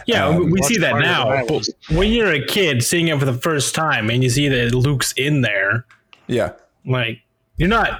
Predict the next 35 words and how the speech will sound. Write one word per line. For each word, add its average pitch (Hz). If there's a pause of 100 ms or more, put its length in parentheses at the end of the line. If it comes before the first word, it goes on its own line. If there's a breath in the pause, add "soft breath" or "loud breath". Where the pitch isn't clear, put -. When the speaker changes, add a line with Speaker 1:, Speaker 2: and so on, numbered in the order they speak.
(160)
Speaker 1:
if 151
you're 196
ten 214
years 165
old, 160
you're 156
not 196
gonna 123
think 139
that 113
deeply 127
about 101
it. 113
<laughs> - (840 loud breath)
Speaker 2:
Right. 123 (260)
No, 104
yeah. 101
And, 113
and, 131
and 139
it 143
makes 151
me 123
wonder, 107 (840 soft breath)
it, 143
it 170
makes -
me 170
want 131
to 135
ask 117
somebody 98
about, 101
like, 107
like, 113